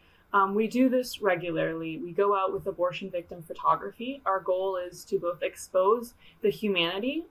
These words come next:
of the preborn and the inhumanity of abortion. Um, obviously, these images are very shocking,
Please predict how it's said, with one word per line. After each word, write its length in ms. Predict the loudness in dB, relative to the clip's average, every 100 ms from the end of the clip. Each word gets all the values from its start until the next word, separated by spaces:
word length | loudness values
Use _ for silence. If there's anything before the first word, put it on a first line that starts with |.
| -4
of 140 | -4
the 80 | -4
preborn 580 | -6 -4 -2 -2 -2 -6 -14 -20 -12 0
and 240 | 2 2
the 80 | 0
inhumanity 840 | -2 -2 -2 -6 -6 -6 -6 -4
of 120 | -4 -4
abortion. 580 | -2 -4 -4 -10 -14 -18 -20 _ -20 -4
Um, 200 | -2 4
obviously, 400 | 4 4 2 0
these 160 | 2
images 400 | 2 2 -2 -2
are 200 | 2 2
very 260 | 2 0 -2
shocking, 560 | 0 2 2 0 -6